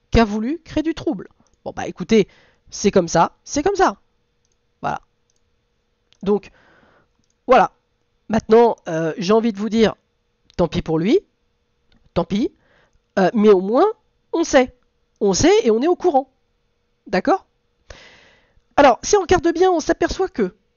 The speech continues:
les logs de Paris, tout comme de la Guadeloupe, coïncident. C'est-à-dire que tout coïncide vers le compte de ce dernier. De plus, je mets en garde Vatsim et Ivao, euh, que ce dernier, en fait, il crée de multiples comptes, avec de nouveaux comptes avec une fausse identité.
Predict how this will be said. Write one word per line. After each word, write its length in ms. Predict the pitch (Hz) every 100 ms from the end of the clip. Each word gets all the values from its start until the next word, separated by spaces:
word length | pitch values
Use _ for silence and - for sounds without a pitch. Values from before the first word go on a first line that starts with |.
| _ _ 247
les 140 | 254
logs 260 | 359 392 -
de 100 | 320
Paris, 320 | 285 247 269
tout 120 | 302
comme 220 | 349 320
de 100 | 285
la 120 | 247
Guadeloupe, 420 | 208 214 226 370 _
coïncident. 680 | 320 359 - 330 214 165 - _ _ _ _ _ _ _
C'est-à-dire 420 | - 240 262 302
que 240 | - 277 - _ _ -
tout 140 | 381
coïncide 560 | 403 349 - 320 339 466 _ 254
vers 320 | 226 403 370
le 100 | 359
compte 200 | 339 320
de 80 | 285
ce 140 | -
dernier. 340 | 277 247 175 - -
De 200 | 165 202
plus, 440 | 208 339 415 - 233
je 180 | 190
mets 140 | 262 294
en 140 | 269
garde 360 | 254 233 180 175
Vatsim 440 | 202 202 - 196 170
et 100 | 165
Ivao, 340 | 190 294 440 - _ - - - - - - _ _ _ _ _ -
euh, 220 | 233 226
que 160 | 233 302
ce 120 | 302
dernier, 320 | 330 349 349
en 100 | 339
fait, 440 | 294 330 320 - -
il 140 | 247 254
crée 180 | 320
de 100 | 277
multiples 500 | 269 320 - 349 294
comptes, 420 | 262 294 453 - -
avec 280 | 247 262 320
de 100 | 247
nouveaux 320 | 269 311 320
comptes 240 | 302 311 285
avec 240 | 254 247
une 100 | 240
fausse 340 | - 254 254 233
identité. 440 | 208 208 226